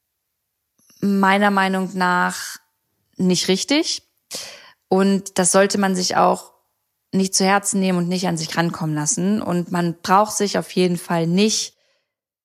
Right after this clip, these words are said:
dafür schämen, wenn man in Therapie ist, wenn man mit jemandem spricht, wenn man sich Hilfe holt. Wenn man sich Hilfe holt, ist das immer der sch-, erste Schritt, bei dem man sagen kann, "Ey,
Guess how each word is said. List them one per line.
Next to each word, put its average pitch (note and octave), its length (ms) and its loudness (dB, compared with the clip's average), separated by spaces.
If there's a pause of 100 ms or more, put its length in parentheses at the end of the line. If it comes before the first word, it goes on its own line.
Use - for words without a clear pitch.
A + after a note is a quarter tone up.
(180)
dafür F#3 280 2
schämen, G#3+ 720 2 (420)
wenn F#3+ 180 2
man F#3 440 2
in F3+ 160 -2
Therapie F3+ 560 0
ist, G3 280 0
wenn F3+ 100 0
man F3 120 0
mit F3 140 -2
jemandem E3+ 320 -2
spricht, G#3 520 0
wenn F#3 80 2
man F3+ 120 2
sich E3+ 160 -2
Hilfe F#3 420 0
holt. D#3 320 -4 (440)
Wenn F#3+ 100 0
man G3 140 2
sich F3 140 -2
Hilfe A#3 360 2
holt, G#3+ 300 2
ist G#3+ 180 -4
das F3 140 -4
immer A#3 520 2 (340)
der F#3 120 -2
sch-, - 300 -2
erste A3 360 2
Schritt, - 580 -2 (640)
bei F#3+ 100 2
dem F#3+ 140 0
man F3 160 2
sagen F#3 320 2
kann, G3 320 -2
"Ey, F#3 300 0